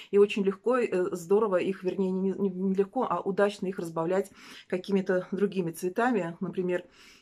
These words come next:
м, к простой, к простенькой наволочке жёлтенькой, беленькую навороченную, к-, какую-то косами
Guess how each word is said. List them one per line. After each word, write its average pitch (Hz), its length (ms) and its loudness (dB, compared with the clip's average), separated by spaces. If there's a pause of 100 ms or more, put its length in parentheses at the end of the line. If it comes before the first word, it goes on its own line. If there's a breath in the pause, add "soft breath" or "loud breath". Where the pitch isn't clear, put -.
(100)
м, 175 300 -6
к - 100 -20
простой, 190 500 2
к - 100 -14
простенькой 180 440 -2
наволочке 170 420 -4
жёлтенькой, 180 640 -2
беленькую 185 880 0
навороченную, 151 720 -4
к-, - 80 -20
какую-то 147 340 -10
косами 147 440 -10